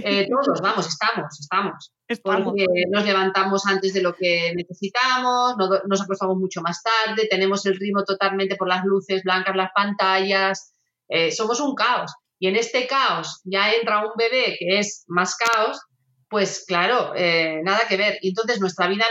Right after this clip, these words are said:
Speaker 1: no es la mejor para que él se regule.
Speaker 2: Claro.
Speaker 1: ¿Entiendes? Entonces intentan meter a la fuerza una regulación que lo puede dañar.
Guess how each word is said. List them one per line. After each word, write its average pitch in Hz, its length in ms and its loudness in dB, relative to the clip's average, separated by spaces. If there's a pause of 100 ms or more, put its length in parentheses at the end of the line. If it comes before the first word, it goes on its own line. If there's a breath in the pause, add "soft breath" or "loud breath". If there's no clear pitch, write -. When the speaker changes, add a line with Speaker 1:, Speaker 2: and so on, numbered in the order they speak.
(100)
Speaker 1:
no 220 140 2
es 240 180 0
la 233 100 0
mejor 208 400 0
para 185 240 0
que 190 180 0
él 214 100 2
se 208 180 0
regule. 190 520 -2 (720)
Speaker 2:
Claro. 170 340 -2
Speaker 1:
¿Entiendes? 196 720 -2
Entonces 226 360 -2
intentan 226 460 0
meter 240 220 -2
a 240 60 -2 (100)
la 240 80 -6
fuerza 254 260 -2
una 202 180 0
regulación 247 840 -2 (420)
que 185 220 2
lo 170 400 0
puede 208 260 0
dañar. 208 540 0